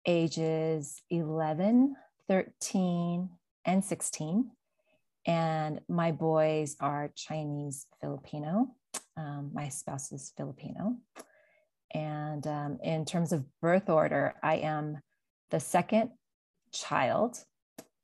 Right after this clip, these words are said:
I have an older brother who is two years older than me. And I have a younger brother who is eleven years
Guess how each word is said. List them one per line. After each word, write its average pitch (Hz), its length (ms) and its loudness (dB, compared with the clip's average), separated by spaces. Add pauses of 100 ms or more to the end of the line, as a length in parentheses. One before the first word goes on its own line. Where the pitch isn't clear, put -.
(240)
I 151 80 -2
have 160 240 -2
an 151 140 -4 (340)
older 165 260 2
brother 175 640 0
who 165 160 -4
is 160 220 -6 (180)
two - 160 -2
years 175 380 0
older 156 240 -2
than 156 360 -6
me. 156 380 -4 (640)
And 156 160 -2
I 156 60 0
have 156 160 -2
a 160 40 0
younger 151 320 -2
brother 147 480 -2
who 156 120 -4
is 147 340 -6
eleven 156 580 0
years - 340 -8